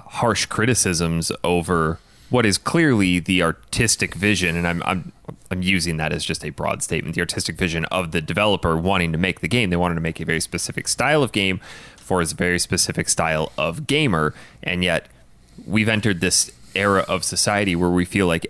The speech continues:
everything needs to appeal to everybody and it needs to cater to everybody. And the internet has given us a voice where, you know what, if you don't like something, you can be that squeaky wheel,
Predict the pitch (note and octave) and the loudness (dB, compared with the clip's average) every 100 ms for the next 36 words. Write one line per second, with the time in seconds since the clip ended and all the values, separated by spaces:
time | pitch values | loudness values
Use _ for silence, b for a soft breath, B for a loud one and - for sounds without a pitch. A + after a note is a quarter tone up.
0 | - G2+ G2+ F#2+ - F2 F2 F2 F2 - | -2 0 2 0 2 0 0 0 2 0
1 | - E2 - E2 E2 - E2 - E2 D#2+ | 0 -2 -2 -4 -4 -4 -4 -2 -2 -2
2 | E2 D2+ C#2+ D2+ D#2 - E2+ D#2+ E2 D#2+ | -4 -2 -2 -2 -2 -2 -4 -2 -2 -2
3 | - - - G#2+ G2 E2 - E2+ - F2 | -4 -6 0 2 2 0 0 -2 0 -2
4 | E2+ D#2 D#2 D2 C#2+ D#2 B B B D#2+ | -2 -2 -2 -2 -2 -4 B B B -4
5 | E2 A2 A2+ F#2+ F#2+ F2+ E2 F#2+ E2 E2 | 0 2 4 2 2 0 0 0 2 0
6 | - E2 F2+ A#2 G2+ - F2+ F2 F2+ A2+ | 0 0 2 2 2 2 2 2 2 2
7 | A2+ A#2 - C3 C3+ - A#2+ D3+ - E2+ | 2 2 2 2 2 2 2 2 0 0
8 | - E2 - B B - G2 B2+ - F2+ | -2 -2 -4 B B -2 2 4 2 0
9 | D#2 B B B - F2 - - - D3 | -2 B B B -14 -12 -12 -18 -2 2
10 | E3+ C3+ G2 - G#2+ F2+ F#2+ E2 E2 D#2+ | 4 4 2 0 0 0 0 -2 0 2
11 | F2+ | 0